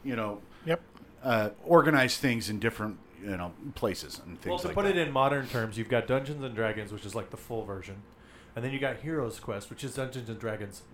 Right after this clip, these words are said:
Speaker 3: Light.
Speaker 1: Light. Yes.
Speaker 3: <laughs> But they did. They, it seems like they cut a lot of fat out, made it a lot easier to play to
Speaker 1: Well,
Speaker 3: appeal to a broader audience.
Speaker 1: I mean, I remember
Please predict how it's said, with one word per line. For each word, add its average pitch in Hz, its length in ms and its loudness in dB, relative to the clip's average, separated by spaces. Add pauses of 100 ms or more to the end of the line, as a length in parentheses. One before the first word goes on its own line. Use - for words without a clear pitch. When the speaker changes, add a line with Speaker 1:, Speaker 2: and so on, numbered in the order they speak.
(100)
Speaker 3:
Light. 101 100 -2
Speaker 1:
Light. 107 360 4 (640)
Yes. 98 280 4
Speaker 3:
<laughs> 220 840 8 (520)
But 196 100 2
they 233 120 12
did. 214 180 8
They, 175 80 6
it 170 100 0
seems 220 220 0
like 202 100 4
they 190 80 0
cut 180 180 4
a 175 60 6
lot 165 160 6
of 143 100 -2
fat 151 220 4
out, 147 220 4
made 151 160 6
it 147 80 6
a 143 60 8
lot 139 180 4
easier 135 360 -4
to 120 80 0
play 123 280 0
to 113 60 -4
Speaker 1:
Well, 143 200 10
Speaker 3:
appeal 127 160 4
to 123 140 -4
a 113 100 -4
broader 110 320 -2
audience. 101 160 0
Speaker 1:
I 151 60 4
mean, 143 160 6
I 156 100 12
remember 123 880 8